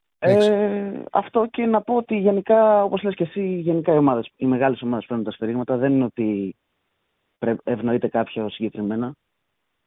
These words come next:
Speaker 1: Θεωρώ ότι απλά οι διαιτητές φοβούνται, έχουν την πίεση από τον τύπο, από τον κόσμο και γι' αυτό βλέπουμε αυτά τα σφυρίγματα. Δεν νομίζω ότι είναι κάτι για να ευνοηθεί
Speaker 2: Δεν
Speaker 1: η
Speaker 2: μπορεί, σου
Speaker 1: αεκ
Speaker 2: λέω
Speaker 1: ή ο
Speaker 2: διαιτητής,
Speaker 1: Παναθηναϊκός.
Speaker 2: ε...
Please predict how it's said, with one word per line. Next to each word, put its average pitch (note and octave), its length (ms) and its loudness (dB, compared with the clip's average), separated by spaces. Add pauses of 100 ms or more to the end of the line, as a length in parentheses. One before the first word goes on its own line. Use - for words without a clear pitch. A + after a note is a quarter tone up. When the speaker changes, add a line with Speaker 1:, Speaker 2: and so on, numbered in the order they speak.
(160)
Speaker 1:
Θεωρώ D3 180 2
ότι D3 120 2
απλά D#3 300 2
οι D3 60 0
διαιτητές C#3 560 0
φοβούνται, A#2+ 400 -2
έχουν G#2+ 480 -4
την F2+ 160 -14
πίεση A#2 280 0
από G#2+ 100 -14
τον F#2 380 -6
τύπο, D3 240 -2
από B2+ 100 -4
τον G2+ 340 -10
κόσμο D3 320 -2
και C3 360 -4
γι' A#2 80 -2
αυτό B2+ 840 -2 (520)
βλέπουμε B2 240 2
αυτά B2 140 -2
τα A#2+ 80 0
σφυρίγματα. A#2 440 -2
Δεν A2 120 -2
νομίζω A2+ 280 -2
ότι G#2+ 140 -6
είναι G#2 160 -4
κάτι G2 600 -8 (1700)
για B2+ 180 0
να B2+ 80 6
ευνοηθεί A#2+ 320 2
Speaker 2:
Δεν C#3 100 6
Speaker 1:
η - 40 4
Speaker 2:
μπορεί, A#2+ 120 4
σου B2+ 60 4
Speaker 1:
αεκ B2+ 60 2
Speaker 2:
λέω G3 100 4
Speaker 1:
ή C3 40 4
ο B2+ 40 4 (100)
Speaker 2:
διαιτητής, G3+ 380 2
Speaker 1:
Παναθηναϊκός. F#3 460 2
Speaker 2:
ε... - 80 -20